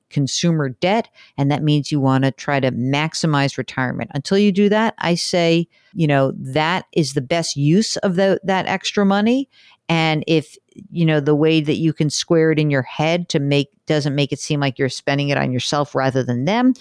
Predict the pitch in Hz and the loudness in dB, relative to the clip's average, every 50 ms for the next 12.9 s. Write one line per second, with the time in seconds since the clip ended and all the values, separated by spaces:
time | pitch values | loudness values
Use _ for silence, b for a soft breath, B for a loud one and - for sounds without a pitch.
0 | B B B B B B - 202 196 - - 208 185 175 170 - - 147 139 127 | B B B B B B -4 -2 -2 -2 -2 0 0 0 0 0 0 0 0 0
1 | - - _ - 139 147 143 135 135 131 - - - 160 156 156 160 180 196 196 | -2 -8 _ -6 -2 0 0 2 0 0 -2 -4 -4 0 0 2 2 0 0 -2
2 | - - 185 - - - 151 147 147 147 131 147 151 156 - - 180 160 139 120 | 0 -2 -2 -2 -2 -2 0 2 2 2 2 2 2 2 0 0 0 0 0 0
3 | - 131 143 143 - - - 147 147 156 175 185 220 233 233 226 b b b b | -2 -2 -2 -2 -4 -2 -2 0 2 2 2 2 4 2 2 0 b b b b
4 | b - 156 165 156 120 151 147 147 170 190 202 180 208 202 190 180 170 - - | b 0 2 2 4 4 4 4 4 4 4 4 6 4 4 4 4 2 0 -2
5 | 151 156 156 151 151 151 - - - 151 143 143 139 143 127 135 135 135 139 143 | -2 0 0 0 0 -2 -2 -2 -2 0 0 2 2 2 2 2 2 2 2 2
6 | 143 147 147 143 139 135 131 123 - _ _ - - - 285 233 165 120 120 131 | 2 2 0 0 0 -2 -2 -4 -6 _ _ -18 -4 0 2 2 2 2 0 -2
7 | - - - - - - 131 127 123 - - 123 120 - - - - - - _ | -6 -8 -8 -6 -6 -4 -4 -4 -4 -4 -2 -2 -4 -2 -6 -10 -12 -12 -14 _
8 | _ _ _ _ _ _ 160 151 139 113 - - 147 127 - - _ _ _ _ | _ _ _ _ _ _ -4 -4 -2 -4 -4 -4 -4 -4 -4 -8 _ _ _ _
9 | _ _ _ _ _ _ _ - 151 151 - 127 101 - - _ _ _ _ _ | _ _ _ _ _ _ _ -6 -4 -4 -4 -6 -8 -8 -10 _ _ _ _ _
10 | _ _ _ - 214 - - 330 240 - - - 135 131 131 131 131 127 131 135 | _ _ _ -8 -8 -6 -4 -6 -6 -6 -6 -4 -2 0 0 0 0 -2 -2 -6
11 | 147 - - _ _ - 135 123 120 123 131 151 180 226 254 196 - - - - | -6 -8 -10 _ _ -14 -12 -12 -10 -6 -2 0 0 2 2 0 -2 -4 -8 -14
12 | - - 151 139 - - - 139 127 120 98 95 - - 170 175 - - | -6 -4 -4 -4 -4 -4 -4 -4 -4 -4 -6 -4 -4 -4 -4 -4 -4 -8